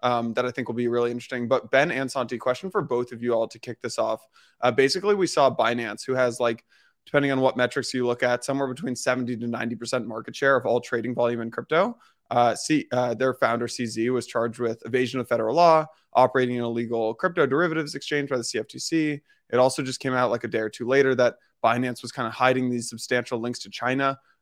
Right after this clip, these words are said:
uh, for the last several years. Um, would be curious to get your take on just, like,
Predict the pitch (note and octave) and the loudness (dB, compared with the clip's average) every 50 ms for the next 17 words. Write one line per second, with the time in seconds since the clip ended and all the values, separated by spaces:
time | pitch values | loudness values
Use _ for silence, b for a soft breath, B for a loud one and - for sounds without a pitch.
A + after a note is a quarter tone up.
0 | _ - B2+ B2+ B2+ - C3+ B2+ C3+ C3+ B2+ C3 B2+ - C#3+ C3+ B2 C3 C3 C3 | _ 4 4 4 4 2 -2 0 4 4 4 4 2 2 0 0 2 2 0 0
1 | C3 C3+ C3+ C3 C3 C3+ C3 - - - - _ _ _ _ _ _ - B2+ B2+ | 0 0 2 2 0 0 -4 -6 -12 -14 -16 _ _ _ _ _ _ -2 2 2
2 | B2+ B2+ B2 B2 A#2+ A#2 A#2+ - _ _ _ _ _ _ _ _ _ _ D3+ D#3 | 2 2 2 -2 -4 -6 -8 -12 _ _ _ _ _ _ _ _ _ _ -2 0
3 | D#3 D#3+ E3+ - - C#3+ C#3+ D#3+ F#3+ G3+ - - C#4 G3 F#3 F3+ - - C#3 C#3+ | 0 0 -2 -2 0 0 0 2 0 -2 -4 -8 -6 -2 0 0 0 2 2 2
4 | C#3 C#3+ - D3 C#3+ C#3 - - C3 B2+ A#2+ C3+ B2+ - C3 A#2+ A2+ G2+ - | 2 2 0 0 0 0 0 -2 -4 -2 -2 -4 -4 -2 -2 -2 -2 -2 -6